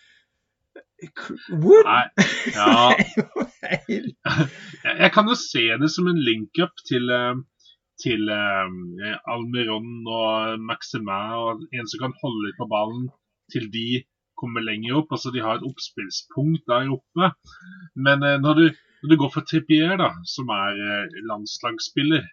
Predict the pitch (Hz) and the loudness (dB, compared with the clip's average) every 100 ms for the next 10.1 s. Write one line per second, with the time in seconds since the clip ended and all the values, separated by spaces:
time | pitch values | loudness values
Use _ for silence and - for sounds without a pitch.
0 | _ _ 117 113 127 131 202 127 117 135 | _ _ -12 -4 2 2 2 -2 -2 0
1 | 113 101 123 127 110 113 - 123 110 - | -2 -2 -2 -2 0 2 2 -2 -2 -4
2 | 113 104 131 131 - - - 151 - - | -4 -4 -2 -4 -6 -12 -6 -6 -6 -12
3 | - 190 139 151 151 165 - 175 170 - | 0 2 6 8 8 6 4 4 4 6
4 | 165 170 202 190 - 143 - - 170 160 | 8 8 6 2 -6 -10 -12 4 8 8
5 | 143 120 - 156 135 151 - 170 160 135 | 6 -2 -4 0 0 0 0 0 0 0
6 | 135 170 175 151 143 - 131 160 139 107 | -2 -2 0 0 -2 -6 -6 -4 -2 -4
7 | - 120 113 135 156 - 123 - 120 113 | -6 -8 -4 -4 -2 -2 -4 -6 -6 0
8 | 113 - _ _ _ _ - - 143 117 | 0 -2 _ _ _ _ -10 -6 -4 -4
9 | 104 104 113 117 120 120 117 113 110 104 | -4 -2 0 0 0 0 0 -2 -2 -2